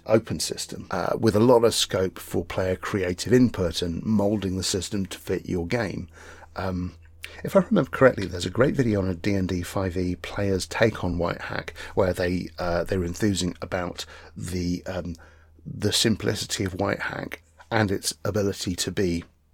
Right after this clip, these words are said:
taken and shaped according to the wishes of the user. Um, and I thought that was a,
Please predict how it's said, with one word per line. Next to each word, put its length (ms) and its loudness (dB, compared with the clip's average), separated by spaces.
taken 680 -4
and 300 -4
shaped 380 -2
according 420 -2
to 160 -10
the 100 -6
wishes 420 -2
of 260 -4
the 100 -6
user. 440 0
Um, 320 0
and 140 4
I 60 4
thought 160 4
that 180 0
was 100 -4
a, 140 -4